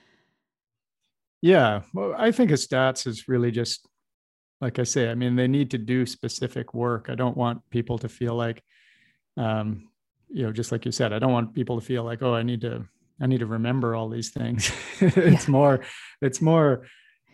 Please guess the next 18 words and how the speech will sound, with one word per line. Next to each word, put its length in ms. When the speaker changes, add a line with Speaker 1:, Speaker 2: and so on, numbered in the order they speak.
Speaker 1:
uh, 120
you 140
know, 180
to, 440
to 120
give 220
people 540
a 60
sense 280
of 80
scale 680
or, 480
um, 520
or 460
a 100
sense 300
of 100
how 480